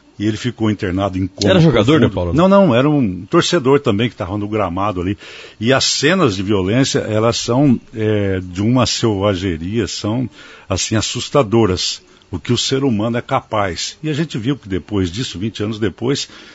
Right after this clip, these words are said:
Speaker 1: é, pouco mudou. Teve aquele jogo lá em Joinville, do Atlético Paranaense com o Vasco da Gama, em dois mil e treze também, aquela pancadaria,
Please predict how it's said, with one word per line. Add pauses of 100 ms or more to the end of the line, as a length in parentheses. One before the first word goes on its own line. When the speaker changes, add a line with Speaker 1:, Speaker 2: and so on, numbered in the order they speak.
(140)
Speaker 1:
é,
pouco
mudou.
Teve
aquele
jogo
lá
em
Joinville,
do
Atlético
Paranaense
com
o
Vasco
da
Gama, (240)
em
dois
mil
e
treze
também, (240)
aquela
pancadaria,